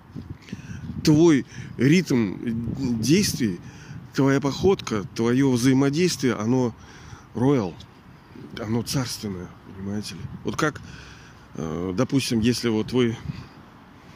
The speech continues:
сейчас представите, что вы, ну, император.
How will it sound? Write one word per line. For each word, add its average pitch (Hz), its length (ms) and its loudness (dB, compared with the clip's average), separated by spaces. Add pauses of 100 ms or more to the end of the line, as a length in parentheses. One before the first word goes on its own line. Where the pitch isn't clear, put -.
(540)
сейчас 123 400 0
представите, 127 680 -2
что 110 280 -2
вы, 113 300 2 (1000)
ну, 113 340 0 (420)
император. 117 580 2